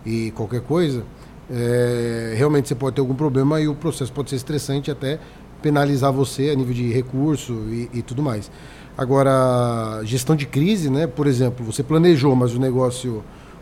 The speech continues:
o negócio, é, saiu do, do eixo, acho que o segredo tá em colocar o pé no chão, né? Entender o que tá acontecendo, administrar o time, administrar as expectativas, conversar, dialogar, porque é o seu momento de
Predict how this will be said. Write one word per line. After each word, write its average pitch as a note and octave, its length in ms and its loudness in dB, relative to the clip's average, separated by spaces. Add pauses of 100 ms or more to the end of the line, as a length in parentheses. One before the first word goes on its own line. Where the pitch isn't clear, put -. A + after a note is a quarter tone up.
o B2 60 -6
negócio, B2 800 0 (180)
é, A#2 220 -6
saiu C3+ 480 2
do, A#2+ 260 -2 (240)
do A#2 160 2
eixo, F3+ 360 2 (380)
acho A#2 200 -4
que - 80 -2
o D#3 40 2
segredo C#3+ 760 2 (320)
tá C3 160 4
em D3+ 80 4
colocar D#3+ 320 4
o E3 80 8
pé E3+ 140 6
no A3 80 4
chão, D3 320 2 (180)
né? D#3+ 260 0 (300)
Entender C3 380 2
o F3 80 6
que E3 80 -8
tá E3 60 4
acontecendo, C#3 680 0
administrar C#3 520 4
o F3 60 6
time, C#3+ 640 2
administrar B2 560 0
as E3+ 80 2
expectativas, C#3+ 840 -4 (340)
conversar, E3 600 4
dialogar, E3+ 760 2 (320)
porque C3+ 200 2
é E3+ 40 6
o D#3+ 40 4
seu E3 120 2
momento F#3+ 640 4 (480)
de C#3 380 0